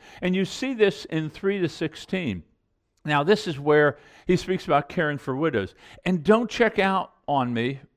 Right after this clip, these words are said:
when we get to this, 'cause I know many of you are thinking, "Well, I'm not a senior, and I don't really know a senior citizen, and my parents are still decent shape, and I don't really." T-, think about this.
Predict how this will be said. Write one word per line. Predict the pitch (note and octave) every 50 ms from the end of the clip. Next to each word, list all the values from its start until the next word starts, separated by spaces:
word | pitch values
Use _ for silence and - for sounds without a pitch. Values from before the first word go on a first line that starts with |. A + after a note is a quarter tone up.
| _ _ _
when | D3+ C3+ C3+ B2+
we | A#2+ A#2+
get | A2+ B2+ D3 C#3 -
to | C#3 A2
this, | G2 G2+ G2 -
'cause | - - C3
I | C#3+ D3+
know | D#3+ D3+ D3
many | D3 D#3 D#3+ E3+ D#3+ C#3
of | A#2+ A#2+
you | A#2+
are | A2+
thinking, | - - B2 A#2+ - G#2+
"Well, | G#2+ A#2
I'm | D3 F3
not | F3+ E3+ C#3+
a | A#2+
senior, | - - - D3+ D3+ D3+ D3 D3 D3 C#3+ C3+
and | A#2 G#2 - _ _ - - -
I | D#3 D#3
don't | D#3+ D#3+ D#3
really | D#3 D3+ C#3+ C#3
know | C#3 C#3 D3+ D3+
a | C#3+ C3+
senior | - - D3+ D3 C#3+ C#3+
citizen, | C3+ - D3 C#3 C#3 C#3 C3+ - D3+ C3+ C3+ C3
and | A#2 A2
my | C3 C3
parents | C3+ - - D3 C#3+ C#3+ C#3 -
are | B2
still | - - - D3 C#3 C3
decent | A#2+ B2+ C#3+ C#3+ - - B2+ B2+
shape, | - - - D#3 D3 D3 D3 D3 C#3+ - -
and | B2 G2+ G2+ - _ _ _ _ -
I | - D3
don't | D#3+ E3 D3+
really." | C#3+ D3 D3 C3+ - - - - - - _ _ _ _ _ _ _ _ _ _ _ _ _ _ _ _ -
T-, | - - _ _ _ _ _
think | _ B3 C4 C4
about | C4+ G#3+ C#3 B2+ A#2 -
this. | G2+ E2 - - - - - -